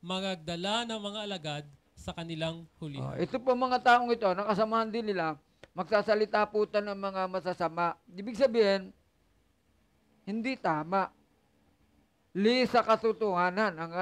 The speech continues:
Speaker 2: ang kanila pong, ah, ipanghihikayat sa mga kasamahan din nila na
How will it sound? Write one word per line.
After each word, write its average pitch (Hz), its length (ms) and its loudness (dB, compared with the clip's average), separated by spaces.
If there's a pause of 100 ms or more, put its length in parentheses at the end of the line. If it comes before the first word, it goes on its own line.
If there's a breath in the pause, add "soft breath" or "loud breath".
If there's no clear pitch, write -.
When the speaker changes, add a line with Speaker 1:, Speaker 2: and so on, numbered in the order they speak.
(120)
Speaker 2:
ang 185 200 -6 (100)
kanila 185 400 2
pong, 190 340 -2
ah, 180 220 0 (320 soft breath)
ipanghihikayat 208 1040 4 (720)
sa 170 160 -2
mga 196 320 0
kasamahan 196 480 2
din 220 240 -2
nila 185 240 0
na 190 320 -4